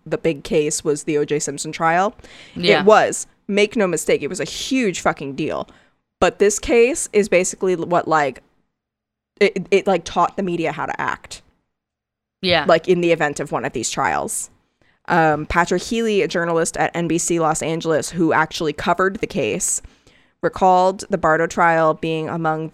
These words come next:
Speaker 1: one of the first cases to garner the attention of what he called, quote, "a new breed," end quote, of nightly T V magazine programs, saying, quote, "The Bardo trial became a trial run, so to speak." I,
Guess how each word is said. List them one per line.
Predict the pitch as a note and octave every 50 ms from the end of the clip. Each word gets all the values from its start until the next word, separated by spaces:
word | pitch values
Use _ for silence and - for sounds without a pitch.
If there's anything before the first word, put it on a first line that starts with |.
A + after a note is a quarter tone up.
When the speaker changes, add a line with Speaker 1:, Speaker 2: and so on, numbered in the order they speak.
| _ -
Speaker 1:
one | - E3+ D3+
of | D#3 D3+
the | - -
first | - - F#3+ F3+ F3+ - - -
cases | - - F3 E3 E3 - - D#3+ D3+ D3 E3 - - _ _
to | - - F3+ D#3+ D#3+ D#3
garner | - E3 D#3 D3+ D3+ E3 F3 F3
the | E3+ F3 D#3+
attention | D#3 - - D#3 D#3 D3+ - E3 D3+
of | A#2 D3+ -
what | D3+ -
he | D3+ D#3+ D3+
called, | - - E3 D#3+ D3+ D3+ D3 D3 - - _ _
quote, | - - - D#3 D3 C#3+ - - -
"a | D#3 D#3+ D3+
new | D#3 D3+ D#3+ F3 F#3
breed," | F3+ E3 E3+ D3+ D#3 E3 E3+ D#3+ D3 C#3+ C#3 C#3 - -
end | D3 C#3+ C#3+ C#3+ -
quote, | - - D#3+ C#3+ B2+ C3+ - - - -
of | D#3+ D3+ D3+
nightly | E3 D#3+ D#3 D#3+ D#3 - E3+ E3+ E3 D#3+ D#3+
T | D#3+ - - - D#3+ D3+
V | D3 D3+ D3+ D3+
magazine | D3+ D3 C3 - - C#3+ - - C#3 C#3 B2+
programs, | - - D3+ D3 - - C#3+ A#2 - - - F#3+ - - - - _ _ _ _ _ _ _ _ _ _ _
saying, | - - - E3 D#3 D#3 D3+ D3 C#3+
quote, | - - - D#3+ D#3 D#3 - -
"The | -
Bardo | D#3 - D#3 E3 E3+ F3 F3+ F3+
trial | - - F3 E3 D#3+ D#3+
became | D#3+ - D#3+ - - - E3+ E3+ E3 D#3+ D#3+ D#3+ - -
a | - D#3 D3
trial | D3 - - E3+ F3 F#3+ F#3 F#3 E3
run, | D#3 C#3 B2+ C3 D#3 G3+ A3+ _ _ _ _ _ _ _ _ -
so | - - F#3+ E3+ D#3+
to | D#3 - -
speak." | - - - - - - - - - _ _ _ - - _ _ _ _ -
I, | C#3+ D#3